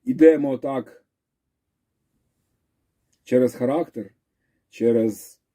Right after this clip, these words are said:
емоції, то ми робимо боляче людині,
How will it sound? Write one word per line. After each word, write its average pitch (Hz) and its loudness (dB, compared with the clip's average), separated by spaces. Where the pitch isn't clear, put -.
емоції, 120 0
то 104 -6
ми 110 2
робимо 110 -2
боляче 104 -2
людині, 110 -4